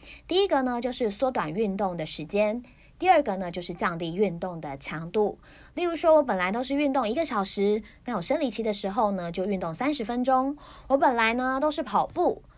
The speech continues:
生理期的时候，我就可以变成散步、快走，甚至做一点瑜伽等等。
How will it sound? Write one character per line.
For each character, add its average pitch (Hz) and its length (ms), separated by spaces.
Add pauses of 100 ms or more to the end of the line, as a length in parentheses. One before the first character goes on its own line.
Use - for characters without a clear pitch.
(420)
生 349 160
理 349 100
期 269 120
的 262 120
时 254 140
候， 240 240
我 165 80
就 185 140
可 202 120
以 156 60
变 180 200
成 160 220
散 320 300
步、 294 220
快 269 340
走， 196 220
甚 196 140
至 196 120
做 196 180
一 185 40
点 160 160
瑜 151 240
伽 254 260
等 185 280
等。 196 180